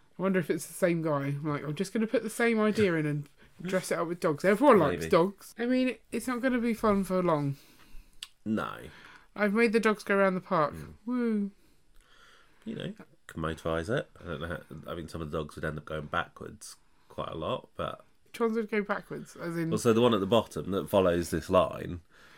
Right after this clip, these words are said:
Speaker 2: it would quite clearly then have to
Speaker 1: Well,
Speaker 2: go
Speaker 1: surely
Speaker 2: backwards again.
Speaker 1: No, surely it would then have to go on to the next thing. It's gonna be a circular route. They've gotta go through all of the obstacles.
Speaker 2: Yeah, I don't think
Speaker 1: Can you imagine motorising that? That would be
Speaker 2: Yeah.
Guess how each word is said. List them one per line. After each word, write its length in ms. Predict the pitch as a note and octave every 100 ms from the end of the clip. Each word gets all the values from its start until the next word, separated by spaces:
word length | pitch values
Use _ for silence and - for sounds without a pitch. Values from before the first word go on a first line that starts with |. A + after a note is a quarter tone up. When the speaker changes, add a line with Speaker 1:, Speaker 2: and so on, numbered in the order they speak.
| -
Speaker 2:
it 100 | D2+
would 140 | D#2
quite 180 | F2+ E2
clearly 220 | F#2 F2
then 140 | E2+ E2+
have 160 | F2+
to 60 | F2
Speaker 1:
Well, 80 | E2
Speaker 2:
go 100 | D4
Speaker 1:
surely 160 | F#2+
Speaker 2:
backwards 360 | - - B1+ -
again. 180 | D#3 B3+
Speaker 1:
No, 160 | C4+
surely 260 | A3 D4+ B3
it 40 |
would 100 | G3+
then 120 | G#3 G#3
have 100 | G3
to 80 |
go 100 | G3
on 80 | F#3+
to 60 | F#3
the 80 | F#3+
next 420 | F#3+ F#3+ - -
thing. 360 | - C4+ G#3+ F3 - -
It's 80 | -
gonna 140 | - A3+
be 60 |
a 40 | F#3
circular 400 | B3 A3+ F3 D#3+
route. 180 | G3 C#3
They've 140 | D3+
gotta 140 | G3
go 140 | F3+ F#3
through 200 | F#3 E3
all 260 | F3 G#3+ F3+
of 60 |
the 100 | C#3+
obstacles. 440 | C3+ C3+ - F#2 -
Speaker 2:
Yeah, 240 | C#3 B2
I 20 |
don't 180 | C3 D2+
think 200 | D#3 D#3+
Speaker 1:
Can 80 | G3
you 60 | F#3+
imagine 280 | F3+ D3+ D#3
motorising 560 | D3+ D3 C#3 C3+ C3+
that? 100 | B2+ -
That 120 | - C3
would 120 | D3+
be 220 | C3+ C3 - - -
Speaker 2:
Yeah. 140 | -